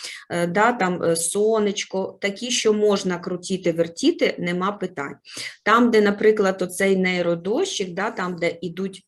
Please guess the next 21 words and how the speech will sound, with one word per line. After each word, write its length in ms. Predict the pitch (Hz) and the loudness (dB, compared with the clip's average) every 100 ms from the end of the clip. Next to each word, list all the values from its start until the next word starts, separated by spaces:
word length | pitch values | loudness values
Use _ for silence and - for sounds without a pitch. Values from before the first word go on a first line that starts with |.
| _ | _
такі 220 | 190 - 175 | -10 -8 -4
вертикальні 840 | 175 170 190 - 185 170 170 156 | -4 -2 -2 2 4 4 4 0
лінії, 440 | 156 151 143 139 - - - | -2 -2 -4 -6 -12 -20 -8
то 100 | 175 | -6
краще 680 | 175 208 254 302 - 196 190 - _ _ _ _ _ _ _ - | -2 2 2 2 2 2 0 -6 _ _ _ _ _ _ _ -2
його 460 | 165 196 214 214 165 | 2 6 6 6 2
верх 280 | 190 208 | 0 2
ногами 400 | 190 185 196 214 | -2 2 2 2
вже 260 | 180 170 180 | 0 -2 -4
там 320 | 175 165 170 | -4 -4 -2
ні-, 180 | 165 - | -4 -4
ніяк 440 | 180 170 185 196 | -2 -2 -4 -4
не, 340 | 165 165 156 156 | -6 -4 -4 -2
не 200 | 170 180 | -2 -4
крутити, 560 | 175 170 170 226 - | -4 -6 -2 -4 -4
не 180 | 165 170 | -6 -6
розташовувати, 840 | 175 - 170 - 170 151 139 147 | -8 -10 -8 -2 0 0 -2 -2
залишати 600 | 143 151 151 - 185 180 | -2 -2 0 0 -2 -2
так, 300 | 170 165 165 | -4 -6 -4
як 240 | 165 151 147 | -6 -6 -6
є. 200 | 143 | -6